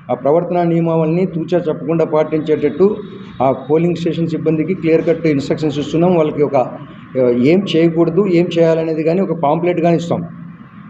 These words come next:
అక్కడ విధుల్లోనే. ఎందుకంటే మనకు కొంతమంది తెలంగాణ, తమిళనాడు వాళ్ళు కానీ వస్తారు బందోబస్తుకి other state నుంచి, కొంతమంది మన వస్-, మన వాళ్ళు వస్తారు కొంతమంది. So వాళ్ళకి ఏం విధులు చేయాలి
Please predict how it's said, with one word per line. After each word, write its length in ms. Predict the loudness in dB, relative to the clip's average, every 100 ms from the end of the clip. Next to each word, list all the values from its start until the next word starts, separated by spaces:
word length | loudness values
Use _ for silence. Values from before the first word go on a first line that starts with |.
| -6
అక్కడ 140 | -2 0
విధుల్లోనే. 480 | 0 2 4 4 2
ఎందుకంటే 280 | 0 0
మనకు 240 | 0 -2 -2
కొంతమంది 380 | -2 -2 0 0
తెలంగాణ, 460 | 2 2 2 0
తమిళనాడు 520 | -2 -2 0 2 2
వాళ్ళు 140 | 2 0
కానీ 140 | -2
వస్తారు 240 | -4 -4 -2
బందోబస్తుకి 640 | 0 0 -2 0 -2 -2 -2
other 160 | -2 -2
state 200 | -2 0
నుంచి, 320 | 0 0 0 -2 -12 -14 -8
కొంతమంది 260 | 0 2 2
మన 200 | 2 0
వస్-, 200 | -2 -2
మన 140 | 0
వాళ్ళు 240 | 2 2 0
వస్తారు 240 | -2 -4
కొంతమంది. 520 | -4 -6 -4 -4 -6 -6 -14 -18 -2
So 60 | 2
వాళ్ళకి 520 | 4 2 -2 -4 -2
ఏం 140 | -2
విధులు 280 | -2 -2 -2 2
చేయాలి 360 | 2 2 0